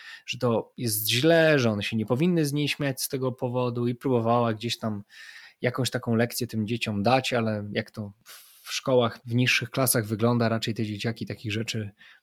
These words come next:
nie słuchają i nie biorą tego do serca, ale w każdym razie gdzieś to wydarzenie całe zapadło Dolly Parton w pamięć. No i to była taka główna inspiracja właśnie do tej piosenki, która opowiada właśnie historię tego,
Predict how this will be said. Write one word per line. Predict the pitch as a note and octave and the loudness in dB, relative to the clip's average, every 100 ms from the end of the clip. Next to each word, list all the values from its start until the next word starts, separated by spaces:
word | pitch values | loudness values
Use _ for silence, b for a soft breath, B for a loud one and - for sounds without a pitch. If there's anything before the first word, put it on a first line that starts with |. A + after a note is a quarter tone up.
| - | -4
nie | B2+ C3+ | 0 0
słuchają | - G#2 A#2 A2+ | -2 -2 0 2
i | |
nie | A2 G#2 | 0 0
biorą | A#2+ G#2+ | 0 -2
tego | G#2+ A2 | -4 -8
do | G2 | -4
serca, | - D#3+ - | -2 0 2
ale | C3+ | 0
w | A2+ | 2
każdym | D#3+ D3+ C#3+ | 2 4 2
razie | C#3 C#3 | 2 2
gdzieś | B2+ D3 D#3+ | 0 -2 0
to | D3+ C#3 C#3 | 0 0 -2
wydarzenie | - C3 C3 B2 D#3+ C#3+ | -4 2 4 6 4 0
całe | - C#3 A#2+ | 2 4 4
zapadło | A#2 - C3+ B2+ | 2 0 0 0
Dolly | B2 A#2 | 0 -2
Parton | - B2 A#2 A2 | -2 -6 -6 -8
w | G#2+ | -8
pamięć. | - F3+ F3 D#3+ - B B B B B - | -2 0 0 -2 -8 B B B B B 0
No | A#3 A3+ | 2 2
i | G3+ - _ | 0 -6 _
to | - D#3+ | 2 4
była | D#3 | 4
taka | C3+ B2+ | 2 -2
główna | A2+ C3+ C#3 A#2+ | 0 0 0 -2
inspiracja | A#2 - - G#2+ A2 A#2 | -2 -4 -2 -2 0 0
właśnie | G#2 G2+ - G#2 A2 _ _ | 0 -2 -2 -4 -4 _ _
do | A2+ A#2+ | 2 2
tej | A#2 A2 A2+ - | 4 0 -2 -6
piosenki, | A2+ - G2+ G2 G2+ G2 _ | -4 -4 -6 -8 -8 -10 _
która | - F#3+ F#3 | 0 4 4
opowiada | B2+ A#2 G#2 A2 G#2 | 4 0 0 0 -2
właśnie | G2 - G#2+ | -4 -6 -6
historię | B2 - G#2 G2+ G2 | -6 -6 -6 -6 -6
tego, | - G2 G2+ G#2 | -8 -8 -8 -10